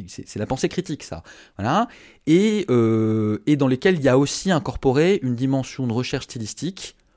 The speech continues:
Voilà, on est, on est en France un pays très littéraire, on aime bien faire de la recherche stylistique,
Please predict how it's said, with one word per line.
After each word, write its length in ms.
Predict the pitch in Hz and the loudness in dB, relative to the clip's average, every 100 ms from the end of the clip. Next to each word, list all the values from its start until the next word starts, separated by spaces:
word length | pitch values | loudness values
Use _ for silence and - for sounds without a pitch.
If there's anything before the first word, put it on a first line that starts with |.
| _ | _
Voilà, 140 | - 101 | -12 -6
on 100 | 110 | -2
est, 120 | 101 95 | -2 -2
on 200 | 92 95 | -4 -4
est 140 | 92 | -4
en 60 | 85 | -8
France 300 | - 127 - | -8 -8 -8
un 80 | |
pays 320 | 90 98 95 101 | -6 -6 -6 -8
très 160 | - | -10
littéraire, 540 | 90 87 90 117 160 147 | -10 -8 -4 -2 -2 -2
on 200 | 90 87 | -6 -6
aime 100 | 87 | -4
bien 160 | 95 117 | -4 -4
faire 160 | 110 | -4
de 60 | 92 | -4
la 120 | 87 | -6
recherche 280 | 82 - 98 | -8 -10 -12
stylistique, 500 | - 82 - 160 | -12 -14 -12 -12